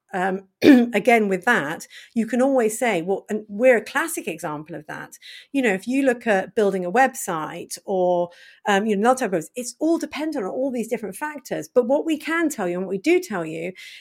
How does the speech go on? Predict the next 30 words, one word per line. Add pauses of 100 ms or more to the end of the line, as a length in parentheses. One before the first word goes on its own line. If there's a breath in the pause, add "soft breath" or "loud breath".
(120)
is
this
is
what
will
cause
it
to
go
up.
This
is
what
will
cause
it
to
go
down. (320 loud breath)
This
is
the
range
of
what
an
average
website
will
cost.